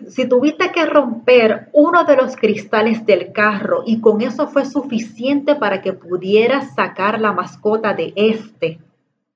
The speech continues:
pero no tienes que romper los demás o no tienes que hacerle mayores daños a, al auto. Y por último, estas actuaciones o el daño provocado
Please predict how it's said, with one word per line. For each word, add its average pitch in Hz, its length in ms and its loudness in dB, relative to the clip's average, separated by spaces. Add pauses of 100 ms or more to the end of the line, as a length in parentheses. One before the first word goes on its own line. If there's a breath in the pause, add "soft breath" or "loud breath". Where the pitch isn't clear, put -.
(300)
pero 185 160 -4
no 190 40 -4
tienes 202 200 -2
que 208 100 -6
romper 190 300 -2
los 185 160 -2
demás 196 240 -4
o - 20 -6
no 233 100 -4
tienes 180 240 -8
que - 60 -10
hacerle 202 460 -4
mayores 165 500 -4
daños 185 340 -6
a, 160 300 -6
al 147 380 -8 (320)
auto. 151 400 -6 (1040)
Y 254 140 -6
por 202 200 2
último, 185 720 -4 (720)
estas 226 320 -4
actuaciones 240 1000 -4
o 180 120 0
el 170 180 -6
daño 226 380 -2
provocado 196 880 0